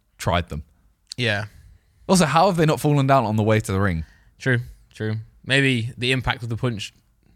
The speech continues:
Speaker 2: set
Speaker 1: Yeah.
Speaker 2: something going off like that crazy. I don't know. Anyway, I was gonna say, I felt a bit bad for them, but I think they're both, they're actually really happy to be there 'cause they, they actually did lose weight compared to, you know, obviously they're still massive now, but they lost weight. I think it's a big deal. I think for, like, Boogie, it's a big deal for him to get out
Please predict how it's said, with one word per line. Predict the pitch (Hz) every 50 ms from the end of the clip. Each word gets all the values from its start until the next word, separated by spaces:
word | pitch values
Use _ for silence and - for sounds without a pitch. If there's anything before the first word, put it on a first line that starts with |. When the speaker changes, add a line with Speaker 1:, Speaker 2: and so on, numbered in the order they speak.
| _ _ _
Speaker 2:
set | - - - 123 104
Speaker 1:
Yeah. | 98
Speaker 2:
something | 90 - - 120 113 117 110 110 110
going | 110 110 110 110 110
off | 107 104 107 110 - - - _ -
like | - 104 104 95
that | 95 76 -
crazy. | - 104 101 98 98 107
I | 120
don't | 101 101
know. | 98 92 98 - - - - - - -
Anyway, | - 170 196 185 139 113 - - - - -
I | - 151 175 202 208
was | 196 180 156 143
gonna | 156 143
say, | 127 165 165 139 110
I | 131 151 165
felt | - - 233
a | 202
bit | 214 160 117
bad | 131 127 135 139 -
for | -
them, | 151 151 165 170 175
but | 160 139
I |
think | 151 196 165
they're | 160 147
both, | 156 165 156 135 -
they're | - - 135 151
actually | 170 160 - 143
really | 143 147 131
happy | 135 127 123
to | 117 110
be | 120 127
there | 107 104 90 80 101 104 101 -
'cause | - 127 117
they, | 135 131
they | 120 135
actually | 151 147 - - 143 131 123 117 113 104
did | 90 104 135 131
lose | 123 127 131 131 127 113
weight | 117 127 123 123 135 143 - - _
compared | - - 123 110 131 123 110
to, | - 123 110 -
you | -
know, | 123 110
obviously | 107 104 110 104
they're | 101
still | 113 127
massive | 110 110 101 - 104 101
now, | 110 113 104 95
but | 87 90
they | 104 107 101
lost | 95 92 113 113 110 - -
weight. | 113 110 110 110 101 - - - - - -
I | -
think | 120 127
it's | 120 117
a | 107
big | 104 135 123 107
deal. | 127 131 127 127
I | 127
think | 170 170 135
for, | - 156
like, | 147 131 117
Boogie, | 113 139 135 151 160
it's | 151 135
a |
big | 113 135 127
deal | 120 127 120
for | 120 127
him | 113
to | 101
get | 107 123
out | 113